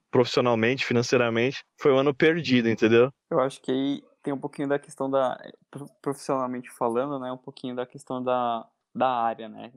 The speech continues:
Speaker 2: O pessoal de viagens, de eventos, né,
Speaker 1: Sim.
Speaker 2: que foi o caso do Carlos no começo do ano, foi a questão da Inzaghi aí, cara, foi uma área que não, não, não teve salvação, né? Foi, tipo,
Speaker 1: Sim.
Speaker 2: ladeira abaixo, não teve como. Mas, cara, que nem a minha área,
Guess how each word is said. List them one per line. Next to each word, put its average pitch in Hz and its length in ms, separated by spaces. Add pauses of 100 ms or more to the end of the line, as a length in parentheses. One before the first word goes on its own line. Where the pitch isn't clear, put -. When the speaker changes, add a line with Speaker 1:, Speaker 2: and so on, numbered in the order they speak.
Speaker 2:
O 107 80
pessoal 123 380
de 127 180
viagens, 120 840
de 120 80
eventos, 120 500
né, 120 140
Speaker 1:
Sim. 117 60
Speaker 2:
que 120 80
foi 120 80
o - 60
caso 117 340
do 117 100
Carlos 117 360
no 117 80
começo 113 340
do 110 140
ano, 131 460 (480)
foi 123 120
a - 20
questão 131 300
da 120 80
Inzaghi 117 420
aí, 120 180
cara, 117 340
foi - 200
uma 120 200
área 120 160
que 180 300 (400)
não, 131 340
não, 196 320
não 220 140
teve 175 200
salvação, 214 800
né? 123 180 (180)
Foi, 123 80
tipo, - 140
Speaker 1:
Sim. 139 80
Speaker 2:
ladeira 123 340
abaixo, 139 560
não 135 80
teve 131 180
como. 127 400 (460)
Mas, 143 180
cara, 135 300
que - 120
nem 123 140
a 120 80
minha 151 240
área, 117 460